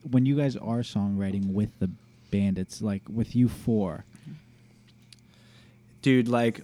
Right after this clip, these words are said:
Speaker 2: <clears throat> I th-, I think it's pretty good. Like, we try to hear each other out, um, as much as we can, and, like, that's what <coughs> creates the process to be, like, as smooth as it can be. Like, sometimes we'll pop,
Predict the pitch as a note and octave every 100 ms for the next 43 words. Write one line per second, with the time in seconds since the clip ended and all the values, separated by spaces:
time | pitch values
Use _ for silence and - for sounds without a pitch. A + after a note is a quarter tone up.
0 | - - E3+ E3+ A#2 A2+ - _ _ _
1 | _ _ - - - - - D#3 E3 -
2 | C#3+ G#3+ G3 - D3+ A#2 G#2 F2+ G2 G2
3 | C3 C3+ - F3+ D3 B2+ B2+ A#2+ B2 A2
4 | G#2 G2+ - - - - - - - G#2
5 | G#2 G2 F2+ F#2 - - A2 A#2+ A2+ A#2
6 | A2+ - G#2 B2 D3+ E3 G#2+ G#2 G2+ G2+
7 | - - G#2 - B2 A2 - - - -
8 | - - - C3 _ - - - - -
9 | - - B2+ A#2+ A2+ A#2 G#2+ G#2 B2+ A2+
10 | G2+ G#2+ G2 F#2+ - - - - _ -
11 | A2 G#2+ A2+ G#2 A2 A#2 A2 G#2 G2+ G#2
12 | A2+ B2+ G2 G#2 G2 G2 G2 F#2 - F#2+